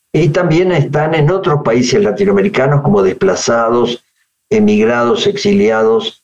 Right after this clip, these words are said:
migrantes económicos. Eh, sabemos que hay un, una circulación internacional que es interesante, ya que hablábamos de integración,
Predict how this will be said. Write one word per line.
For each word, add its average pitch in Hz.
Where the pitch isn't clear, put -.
migrantes 110
económicos. 117
Eh, 127
sabemos 156
que 143
hay 131
un, 101
una 135
circulación 123
internacional 127
que 190
es 196
interesante, 143
ya 110
que 139
hablábamos 123
de 120
integración, 131